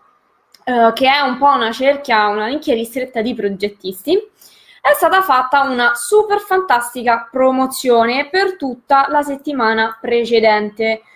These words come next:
Tu guarda se esplora. Ah, ok.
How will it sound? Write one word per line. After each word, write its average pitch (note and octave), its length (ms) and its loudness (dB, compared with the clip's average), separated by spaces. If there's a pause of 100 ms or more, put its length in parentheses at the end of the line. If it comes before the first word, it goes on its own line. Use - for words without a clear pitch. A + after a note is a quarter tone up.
(180)
Tu A#3 120 -10
guarda A3+ 360 4
se A3 320 0 (800)
esplora. A3+ 800 0 (240)
Ah, B3+ 260 -8 (360)
ok. A#3+ 360 -8